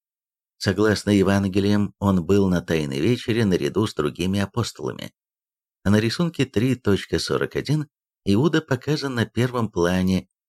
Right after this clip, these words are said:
держа за спиной кошелек с тридцатью сребрениками. Рука Христа указывает на Иуду.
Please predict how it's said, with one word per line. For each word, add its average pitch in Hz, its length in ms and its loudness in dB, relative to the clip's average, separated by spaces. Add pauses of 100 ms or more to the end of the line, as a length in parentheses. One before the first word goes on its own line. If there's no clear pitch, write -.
держа 110 480 -2
за 120 160 -2
спиной 82 420 -2
кошелек 87 680 -2 (220)
с - 100 -20
тридцатью 101 680 -2
сребрениками. 64 920 -4 (800)
Рука 104 320 4
Христа 98 460 0
указывает 85 640 0
на 80 160 -4
Иуду. 64 360 -4